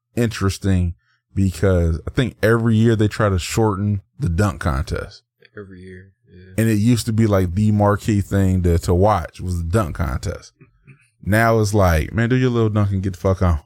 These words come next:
Speaker 1: <laughs> What, what you need? What you need? You need all the mascots?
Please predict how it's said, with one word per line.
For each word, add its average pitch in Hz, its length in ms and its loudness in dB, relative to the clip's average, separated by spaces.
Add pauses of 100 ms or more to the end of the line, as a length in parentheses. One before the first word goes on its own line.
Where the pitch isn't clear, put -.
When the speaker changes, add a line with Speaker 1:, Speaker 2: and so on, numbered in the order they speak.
Speaker 1:
<laughs> - 100 -2 (1200)
What, 120 160 0
what - 160 -2
you 135 80 2
need? 117 300 2 (160)
What - 120 -6
you 135 60 2
need? 107 380 0 (960)
You 113 100 -2
need 117 160 2
all 117 260 0
the 120 120 -6
mascots? 127 800 -2